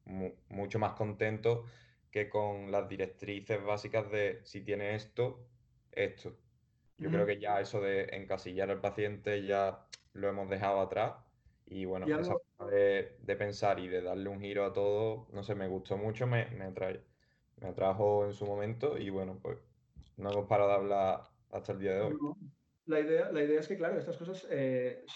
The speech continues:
Speaker 2: eh, tú eres lo que, eres la prueba de lo que hablábamos antes, del hecho de que, ¿qué, qué recibo yo? ¿Qué recibo yo que tanto una persona como que es estudiante, que se está encontrando delante de unas, de unas formaciones que a él no le acaban de cuadrar y nadie se las soluciona,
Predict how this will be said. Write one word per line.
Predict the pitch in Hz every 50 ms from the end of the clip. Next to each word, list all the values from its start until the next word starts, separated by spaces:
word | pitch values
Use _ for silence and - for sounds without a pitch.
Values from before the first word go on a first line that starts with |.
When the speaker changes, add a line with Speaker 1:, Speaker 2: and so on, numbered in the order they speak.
| - - -
Speaker 2:
eh, | 139 139 131 131 127 127 - -
tú | 165 170 175 185 214 - - - _ _ _ -
eres | 147 147 156 160 147 156
lo | 156 151 147
que, | - 151 139 135 135 131 127 127 -
eres | 139 143 147 147
la | 156 151 147
prueba | - 151 147 170 185
de | 185
lo | 165 143
que | 139 131
hablábamos | 131 139 135 131 131 127 127 -
antes, | 165 175 170 - - - - - - - - - - _ _ -
del | 135 135 131 139
hecho | 139 135 - 175 165
de | 165 -
que, | - 151 143 139 135 131 127 127 - - _ _ _ _ - - _ _ _ -
¿qué, | - 185 - - - -
qué | - 180
recibo | 170 175 160 - - 175 175 156 143 139
yo? | 151 156 147 123 - - - _ _ _ _ _ _ _ _ -
¿Qué | - 147
recibo | 147 135 156 156 165
yo | 160 156
que | 151 147
tanto | 143 147 143 147
una | 151 151
persona | - - - 180 165
como | 139 151 143 139
que | 135 147
es | 139
estudiante, | 160 - - 151 143 147 147 151 151 127 120 113 -
que | - 127
se | 123 -
está | - 143
encontrando | 143 147 156 139 139 143 147 151 151 143 127 113 - - _ _ _ _ _ _
delante | - 123 127 131 135 139 139 139
de | 135 139 139
unas, | 139 139 139 135 135 135 135 131 - - - -
de | 147
unas | 143 147 147 139
formaciones | - 147 139 135 131 127 139 156 160 147 135 117 - - - -
que | - - 127
a | 123 135
él | 151 151 151
no | 147 139
le | 135 131
acaban | 131 139 135 135 135
de | 135 131
cuadrar | 131 135 131 143 147 135
y | 123
nadie | 127 131 131 131
se | - 135
las | 131 127
soluciona, | - 135 131 127 131 - 156 156 147 139 139 - -